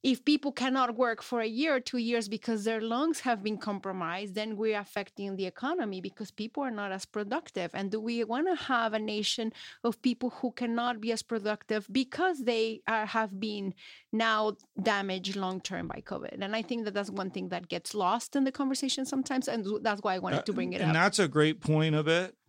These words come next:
Speaker 2: But I, you know, with that said, it's, um, understanding that there can be some long-term effects from this. Now, um, I, I've known people that have gotten it and,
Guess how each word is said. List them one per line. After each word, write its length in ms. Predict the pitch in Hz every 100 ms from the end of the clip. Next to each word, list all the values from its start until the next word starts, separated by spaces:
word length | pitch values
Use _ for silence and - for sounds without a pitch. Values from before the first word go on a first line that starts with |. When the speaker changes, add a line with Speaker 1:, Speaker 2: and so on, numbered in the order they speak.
| - - - -
Speaker 2:
But 140 | 139
I, 160 | 147 - 147
you 60 | 143
know, 140 | 139
with 280 | 135 156 151
that 280 | 147 151 -
said, 380 | - 139 175
it's, 260 | 135 - - - - _ -
um, 540 | 120 107 107 101 113 - _ _ _ _ _ _ _ _ _ _ _ _ _ _ _ _ _ _ _ 185
understanding 840 | 170 156 131 - 147 156 156 135
that 120 | 131
there 140 | 139 131
can 300 | - 156 147
be 140 | 156
some 300 | 139 147 131
long-term 640 | 131 143 143 120 143 139 123
effects 500 | 117 135 135 147 -
from 240 | - 135
this. 200 | 127 117
Now, 220 | 135 123 120 - - _
um, 640 | - - - 101 101 101 98
I, 220 | - -
I've 100 | 120
known 200 | 123 113
people 300 | 117 117 117
that 120 | 110
have 140 | 107 110
gotten 280 | 110 104
it 120 | 117 -
and, 240 | 120